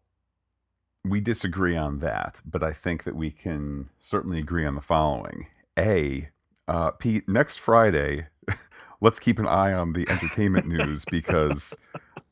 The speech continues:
Speaker 1: I, I, I, I mean, I, I, I say it part jokingly and part not. If, if Netflix is trying to,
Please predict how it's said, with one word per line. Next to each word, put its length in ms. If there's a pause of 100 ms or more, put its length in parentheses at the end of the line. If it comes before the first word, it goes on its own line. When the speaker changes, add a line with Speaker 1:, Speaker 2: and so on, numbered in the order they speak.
(240)
Speaker 1:
I, 120 (140)
I, 380
I, 220
I 60
mean, 160
I, 160
I, 180
I 80
say 220
it 100
part 240
jokingly 420
and 100
part 260
not. 340 (320)
If, 240 (300)
if 160
Netflix 500
is 140
trying 400
to, 460